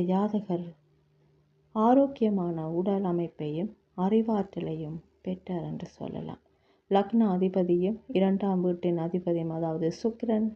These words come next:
மற்றும் புதன், பரஸ்பர பரிவர்த்தனையில் இருப்பது, அதாவது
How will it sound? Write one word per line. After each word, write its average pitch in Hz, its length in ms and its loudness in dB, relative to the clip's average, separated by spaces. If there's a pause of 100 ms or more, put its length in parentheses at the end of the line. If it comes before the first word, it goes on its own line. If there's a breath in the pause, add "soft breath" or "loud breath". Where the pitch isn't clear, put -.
மற்றும் 175 480 -4
புதன், 175 340 -4 (800 soft breath)
பரஸ்பர 262 720 2
பரிவர்த்தனையில் 185 880 0
இருப்பது, 208 480 -2 (360)
அதாவது 175 440 0